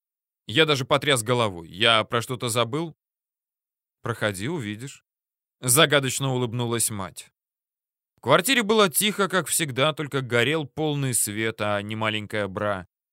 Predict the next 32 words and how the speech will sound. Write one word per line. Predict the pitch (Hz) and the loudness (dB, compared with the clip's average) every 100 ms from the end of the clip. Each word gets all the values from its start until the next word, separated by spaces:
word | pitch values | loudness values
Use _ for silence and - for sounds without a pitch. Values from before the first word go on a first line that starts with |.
| _ _ | _ _
Но | 113 160 | 0 2
главное | 143 214 208 214 | 4 2 4 0
было | 185 214 | 0 -2
не | 202 202 | -2 -2
в | 185 | -2
этом. | 196 127 - - _ _ _ _ _ _ _ _ _ - | -2 -2 -6 -18 _ _ _ _ _ _ _ _ _ -6
Мать | 127 190 247 | 2 2 2
очень | 220 202 196 | -2 -2 0
странно | - 226 208 196 | 0 0 0 -2
переменилась, | 180 180 180 196 254 190 131 | -2 -2 0 -2 -2 0 0
а | 143 | 2
я | 147 | 2
никак | 185 180 - 202 | 2 -2 -4 -4
не | 180 | -4
мог | 170 160 - | -4 -6 -4
придумать, | 156 147 226 190 135 | -6 -4 -4 -2 -4
что | - 208 | -2 -2
за | 175 | -2
привидение | 170 180 165 143 190 165 117 107 | -2 -4 -2 -2 -2 0 -2 0
должно | 113 117 120 | 0 0 -2
явиться, | 117 113 156 196 123 | -2 -2 -4 -2 -4
чтобы | 107 120 117 | -2 -2 0
она | 120 120 | 0 0
так | - 120 | -2 0
странно | - - 123 165 190 156 | 0 0 2 2 2 0
смотрела | 123 123 113 - 147 185 123 | 0 0 -2 0 0 4 2
абсолютно | 110 - 131 208 196 | 2 0 0 -2 -2
серьезными | 160 147 135 156 180 151 135 | 0 0 0 0 -2 -2 -2
глазами | 123 123 110 135 196 156 131 | 2 2 2 2 0 0 -4
и | 123 151 - | -4 -6 -6
улыбалась, | 127 139 139 120 107 87 - - - - | -6 -4 -2 -2 -2 -4 -10 -10 -12 -10
тревожно, | - 101 95 156 160 90 87 | -8 -6 -6 -4 -4 -6 -14